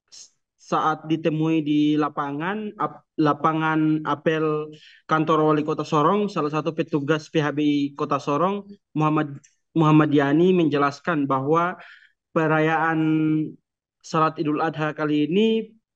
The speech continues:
dari P H B I menyiapkan empat titik, eh, salah satunya yakni di kantor Wali Kota Sorong itu sendiri. Nah, pelaksanaan untuk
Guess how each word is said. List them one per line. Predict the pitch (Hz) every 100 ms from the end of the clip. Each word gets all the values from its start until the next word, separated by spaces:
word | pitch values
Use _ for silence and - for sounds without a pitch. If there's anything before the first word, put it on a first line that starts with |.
| _
dari | - 156 156
P |
H | 160 156 151
B | 151
I | 160 202
menyiapkan | 208 165 151 147 _ 185 185 190 185 180 185
empat | 156 156 156 -
titik, | 175 175 170 - _ _ _ _
eh, | - -
salah | - 147 139
satunya | 135 151 170 190 180
yakni | 151 147 - 175 180 165
di | 147 139
kantor | 151 147 156 151 151 156 _ _ _
Wali | 139 143 139
Kota | 143 143
Sorong | 135 139 139
itu | 135 -
sendiri. | 131 135 127 113 - _ _ _ 147
Nah, | 147 147
pelaksanaan | 165 170 165 185 180 185 185 185
untuk | 170 170 175 175 180